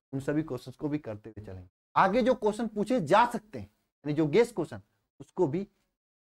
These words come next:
साथ साथ में करते हुए चलेंगे। यानी कि यह लेक्चर आप सभी लोगों के लिए एक वन शॉट टाइप का लेक्चर होने वाला है। एक लेक्चर में पूरा ये चैप्टर कंप्लीट हो जाएगा।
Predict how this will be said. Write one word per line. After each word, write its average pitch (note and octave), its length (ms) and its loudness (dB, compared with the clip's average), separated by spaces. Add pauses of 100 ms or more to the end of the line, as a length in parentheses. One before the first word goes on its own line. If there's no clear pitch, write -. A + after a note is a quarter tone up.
(300)
साथ A3 120 6
साथ F3 300 2
में D#3+ 120 -6
करते B2+ 280 -6
हुए A2 120 -8
चलेंगे। - 580 -6
यानी G3+ 160 4
कि G#3 100 -4
यह G3 120 6
लेक्चर F#3 380 2
आप D#3 420 2
सभी F#3 180 -2
लोगों F3 220 0
के F3 120 -2
लिए E3+ 120 2
एक D#3+ 200 -6
वन D#3+ 300 2
शॉट G3 300 -2
टाइप D#3+ 260 -2
का C#3 100 -2
लेक्चर B2 300 -6
होने B2 200 -8
वाला B2 260 -4
है। C3 100 -12 (600)
एक B3+ 180 4
लेक्चर G#3 340 4
में G#3 180 -4
पूरा F#3 200 4
ये F3 100 2
चैप्टर D#3 360 -2
कंप्लीट C3 400 -8
हो C#3 80 -6
जाएगा। C#3 360 -4